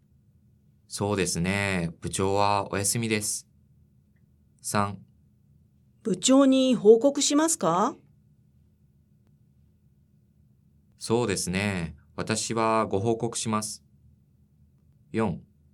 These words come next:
Speaker 2: 神田さんに連絡しますか？
Speaker 1: そうですね。私はご連絡します。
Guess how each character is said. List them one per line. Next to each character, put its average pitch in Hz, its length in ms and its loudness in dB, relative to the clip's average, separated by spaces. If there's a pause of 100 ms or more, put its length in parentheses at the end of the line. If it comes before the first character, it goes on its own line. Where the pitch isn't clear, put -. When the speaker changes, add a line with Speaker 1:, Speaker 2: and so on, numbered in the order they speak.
(840)
Speaker 2:
神 196 260 0
田 254 120 2
さ 262 160 2
ん 254 100 2
に 247 300 4
連 190 180 4
絡 233 200 0
し 262 100 0
ま 294 160 2
す - 80 -6
か？ 185 320 -2 (3250)
Speaker 1:
そ 123 260 0
う 120 40 0
で 104 100 0
す - 120 -8
ね。 92 460 -4 (220)
私 104 280 -4
は 104 300 2
ご 92 140 -2
連 107 180 0
絡 120 140 -6
し - 160 -8
ま 107 100 -2
す。 - 240 -8